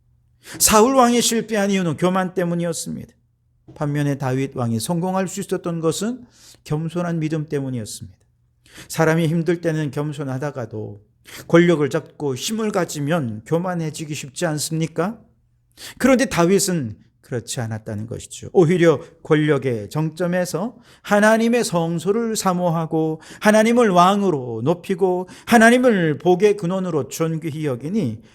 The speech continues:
하나님께서 그에게 복을 주시 않을 수가 없었던 것이죠.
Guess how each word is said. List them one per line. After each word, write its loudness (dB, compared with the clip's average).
하나님께서 0
그에게 -2
복을 -2
주시 -4
않을 -2
수가 -8
없었던 -6
것이죠. -14